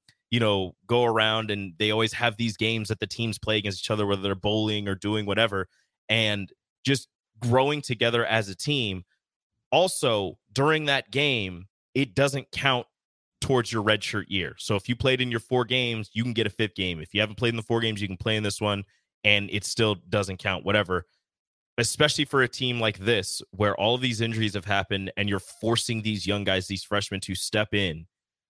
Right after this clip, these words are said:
later on in the season when they feel more comfortable. If you can go against a team that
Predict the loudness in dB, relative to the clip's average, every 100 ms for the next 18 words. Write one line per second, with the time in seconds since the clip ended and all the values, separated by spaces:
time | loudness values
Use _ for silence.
0 | -6 2 4 4 4 2 2 -2 -4 -2
1 | -2 -2 0 0 -2 0 0 2 0 -2
2 | 0 -2 -2 -2 -2 -2 -8 _ _ -4
3 | -2 -2 0 -2 -2 2 4 4 0 -4
4 | -6 -10 -6 -4 -2 -2